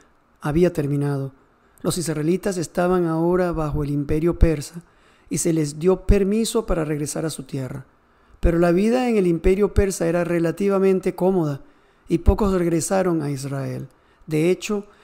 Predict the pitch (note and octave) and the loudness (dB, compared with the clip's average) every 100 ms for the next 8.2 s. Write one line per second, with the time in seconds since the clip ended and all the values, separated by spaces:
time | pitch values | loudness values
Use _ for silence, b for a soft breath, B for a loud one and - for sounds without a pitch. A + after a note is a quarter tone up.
0 | b - D#3 - G3+ G3 F#3 E3 - G3+ | b -6 -4 0 2 2 2 0 0 0
1 | G3 G3+ G#3+ G#3+ G#3 G3+ F3 D3+ D#3 F3 | 2 0 2 0 -2 -2 -2 -2 -2 0
2 | F#3 - D#3+ D#3 D#3+ D#3+ D#3 - D#3 E3 | 0 0 -4 -2 -2 -4 -4 -4 -4 -2
3 | D#3 C#3+ - C#3 C3+ C3 - b b b | -2 -6 -8 -8 -8 -12 -16 b b b
4 | E3 D#3 D#3 F3+ F#3+ F3 D#3+ F3 E3+ D#3+ | -4 -2 0 0 2 0 0 -2 -4 -6
5 | D#3+ D3+ D3 D#3+ G3+ - A#3 - b b | -4 -4 -2 0 0 -2 -8 -10 b b
6 | b - E3+ F3 D3+ F#3 F#3+ F3+ F3+ F#3 | b -6 -2 -2 -2 -4 -2 0 0 -2
7 | - - E3 E3+ D#3+ E3 D#3 D#3 D3 C#3 | -6 -4 0 0 -2 -2 -6 -6 -6 -6
8 | C3+ C3 | -8 -10